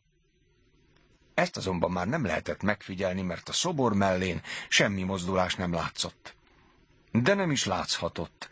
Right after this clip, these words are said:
mert a fogazott csőr megroppantotta a hal fejét, s ha még élt volna, némelyhal megtisztítva, kibelezve is mozog még,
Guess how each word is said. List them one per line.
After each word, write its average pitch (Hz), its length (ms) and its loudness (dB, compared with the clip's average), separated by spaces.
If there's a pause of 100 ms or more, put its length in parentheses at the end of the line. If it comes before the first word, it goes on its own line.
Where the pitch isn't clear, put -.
(300)
mert - 220 0
a 101 40 0
fogazott 127 520 2
csőr 151 320 0
megroppantotta 92 1000 0
a 87 40 6
hal 90 240 6
fejét, 90 460 0 (340)
s - 80 2
ha 101 100 6
még 101 280 2
élt 160 240 2
volna, 113 400 4 (300)
némelyhal 95 580 0
megtisztítva, 95 800 -4
kibelezve 92 600 2
is 98 140 0
mozog 98 340 0
még, 113 220 2